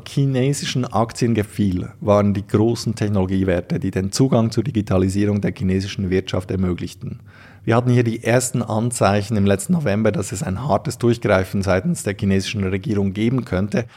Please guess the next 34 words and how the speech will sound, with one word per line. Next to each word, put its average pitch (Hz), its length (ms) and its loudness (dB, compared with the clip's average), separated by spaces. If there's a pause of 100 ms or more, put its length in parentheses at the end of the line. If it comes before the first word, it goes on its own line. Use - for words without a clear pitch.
aber 113 120 4
das 107 160 0
Ausmaß 123 640 2
und 113 140 -4
die - 100 -10
Auswirkungen 110 680 0
haben 98 180 0
uns, 104 380 -4
wie 123 100 0
so 123 140 2
viele 117 320 2
andere, 101 420 2
auch 98 180 0
überrascht. 95 600 0 (320)
Nun, 135 320 2
die 117 160 -4
chinesische 139 640 2
wie 104 120 4
auch 101 120 4
die 104 100 -4
globale 104 440 4
Wirtschaft 135 340 2
wird 110 140 0
sich 107 120 -6
weiter 104 200 4
digitalisieren, 110 800 2 (140)
aber - 160 -8
die 107 140 -6
Aktionäre 104 680 2
der 104 180 -2
chinesischen 127 560 -2
I-T-Firmen 117 760 0 (380)
werden 110 220 4
nicht 117 240 -2